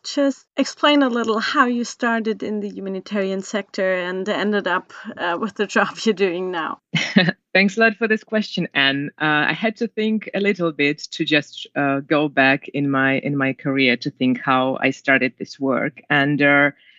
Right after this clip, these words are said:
Speaker 2: uh, somehow the path was quite natural that after studying international relations, I was more interested in the humanitarian sector work. And that was exactly the time of the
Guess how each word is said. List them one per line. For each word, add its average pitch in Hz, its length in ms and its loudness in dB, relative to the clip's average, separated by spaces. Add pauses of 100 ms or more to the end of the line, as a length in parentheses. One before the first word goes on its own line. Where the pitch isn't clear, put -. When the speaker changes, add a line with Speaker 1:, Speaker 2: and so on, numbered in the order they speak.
(240)
Speaker 2:
uh, 139 280 2
somehow 180 480 2
the 175 120 -2
path 160 380 -2
was 156 200 -4
quite 151 440 -2
natural 131 600 -4
that 131 360 0 (160)
after 160 220 -2
studying 151 720 0
international 147 680 -2
relations, 139 720 -2
I 135 120 2
was 135 260 -4
more 139 280 0
interested 135 680 -2
in 139 300 2
the 135 280 2 (440)
humanitarian 143 720 4
sector - 420 -4
work. 214 540 0
And 139 380 0 (140)
that 143 120 0
was 143 160 -4
exactly 151 460 -4
the 160 80 2
time 139 520 0
of 135 220 0
the 139 340 0